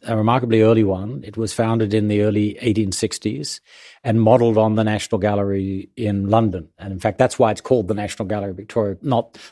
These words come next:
that it was a federal foundation. There wasn't a federal entity of Australia at that point. But it was very ambitious in this sort of Victorian mode of wanting to represent all cultures and types of art and periods and so on.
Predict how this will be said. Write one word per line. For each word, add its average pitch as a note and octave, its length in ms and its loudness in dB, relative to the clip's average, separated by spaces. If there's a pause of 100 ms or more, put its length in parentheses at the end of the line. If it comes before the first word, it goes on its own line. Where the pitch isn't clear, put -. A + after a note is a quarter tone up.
that A2 100 2
it A2+ 120 0
was G2 80 0
a A2 60 0
federal A2 380 2
foundation. G#2 560 0
There G#2 200 0
wasn't A#2+ 220 0
a - 160 -10
federal G2+ 240 0
entity A2 320 -4
of F#2 80 -8
Australia G2+ 480 -4 (380)
at G2+ 60 -12
that A2 180 -2
point. G#2+ 320 -4 (420)
But B2+ 220 4
it C3 180 0
was B2+ 260 4
very C3+ 320 6
ambitious A#2 800 -2
in A2+ 500 0
this G#2+ 160 0
sort A2 160 0
of G#2 80 -2
Victorian A2+ 720 0
mode A2 280 2
of G2 140 0
wanting B2 260 0
to A2 60 0
represent A2 500 0
all A#2 200 2
cultures G#2+ 560 -2
and G2+ 140 -6
types G#2 320 -6
of G#2 120 -2
art G2+ 280 -2
and G2 120 -6
periods A2 540 0
and G2 100 -4
so G#2+ 240 0
on. C3+ 180 -6